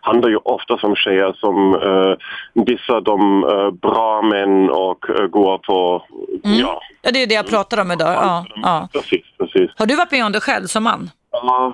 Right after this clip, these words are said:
Speaker 1: fr-, från båda håll faktiskt.
Speaker 2: Ja.
Speaker 1: Alltså, ehm, växte upp, eh, och blev uppfostrad att vara den absolut snällsta killen och,
Speaker 2: Mm.
Speaker 1: ehm, alltså, riktigt så. Ja, man ska lyssna, man ska vara snäll, man ska vara den goda vännen och så vidare.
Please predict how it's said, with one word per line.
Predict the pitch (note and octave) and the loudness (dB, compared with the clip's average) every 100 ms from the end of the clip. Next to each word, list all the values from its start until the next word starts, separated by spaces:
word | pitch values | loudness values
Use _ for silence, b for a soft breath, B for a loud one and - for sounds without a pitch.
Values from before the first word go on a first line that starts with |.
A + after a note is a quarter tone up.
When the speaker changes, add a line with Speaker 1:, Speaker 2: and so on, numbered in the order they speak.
| - | -4
Speaker 1:
fr-, | - C3 | -4 -2
från | - C3+ G#2+ | 2 2 4
båda | C3 C3 | 2 2
håll | A#2+ C#3 C#3+ E2+ E2 F#2 | -2 0 2 2 0 -4
faktiskt. | F2 F#2+ E2+ - | -4 -6 -6 -2
Speaker 2:
Ja. | G3+ D#3+ C#3 - | -2 -2 -6 -4
Speaker 1:
Alltså, | G#2 G2 - G2 G2 F#2+ F#2 G2+ | -4 -4 -4 0 2 2 0 0
ehm, | G2 G2 F#2+ F2+ B B B B B B _ | 2 4 2 2 B B B B B B _
växte | A#2+ - - | -6 -6 -2
upp, | C3 C3+ - - - | 2 2 -2 -16 -2
eh, | B2 A2+ A#2+ A#2 A2+ | 0 2 2 2 0
och | - | 2
blev | A#2+ | 0
uppfostrad | A2+ A2+ - A#2 - A2+ G2+ | 0 -4 -4 -6 -4 -4 -2
att | G#2 | 0
vara | G#2+ G#2+ G2+ | 0 0 2
den | G2+ | 2
absolut | G#2 - - G#2+ F#2+ - | 2 -2 0 0 0 -2
snällsta | A2 G#2+ G2+ - G#2 | 0 2 -2 -4 -2
killen | - G#2 G2+ G2 F#2+ F#2+ | 0 2 2 2 4 4
och, | D#2 F#2 | 2 0
Speaker 2:
Mm. | D#2+ D#2+ | -4 -8
Speaker 1:
ehm, | E2+ F#2+ F2+ F#2 F#2 F#2 F#2 E2+ - | -2 0 0 -2 -2 2 4 4 0
alltså, | - F2+ G2 F2+ F2+ E2 - - - | -2 0 2 2 2 -2 -6 -20 -6
riktigt | G2 - - | -6 -6 -18
så. | - G2 F#2 | -4 0 0
Ja, | F#2+ | 0
man | G#2 G2+ | -2 -4
ska | - G2+ | -4 0
lyssna, | F2+ F#2+ - G2 | 0 0 0 0
man | F#2 F#2 | 0 -2
ska | G#2 | -2
vara | F#2+ F#2 F#2+ - | 0 -2 -4 0
snäll, | F2 E2+ F2+ | 2 2 2
man | F2+ F#2 | 0 0
ska | G#2+ | -2
vara | G2 G2 | -2 0
den | G2 | 0
goda | F#2 F#2 F2+ - F2+ | 2 4 4 2 -2
vännen | F2 F2 F2+ F2 D2+ | -2 0 2 2 0
och | F#2 | -2
så | - F2+ | -2 0
vidare. | E2+ F2 E2+ | 0 0 0